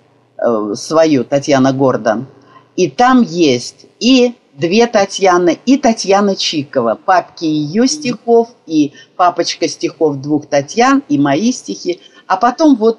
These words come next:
Татьяне открыли страницу, но она будет туда заходить, тем более, что она сейчас вот на курсах учится, она подучится.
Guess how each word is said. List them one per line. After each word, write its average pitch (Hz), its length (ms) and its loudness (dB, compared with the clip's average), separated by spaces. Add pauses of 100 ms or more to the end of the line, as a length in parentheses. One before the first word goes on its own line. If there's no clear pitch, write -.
(120)
Татьяне 143 520 0
открыли 131 400 -2
страницу, 202 800 -2 (340)
но 208 120 0
она 294 200 4
будет 269 300 2
туда 170 280 0
заходить, 139 500 -4 (160)
тем 165 200 -4
более, 160 240 0
что 135 200 -4
она 131 200 2
сейчас - 360 -4
вот - 120 -18
на 123 140 -2
курсах 165 640 0
учится, 135 360 -6
она 123 160 -2
подучится. 143 920 -6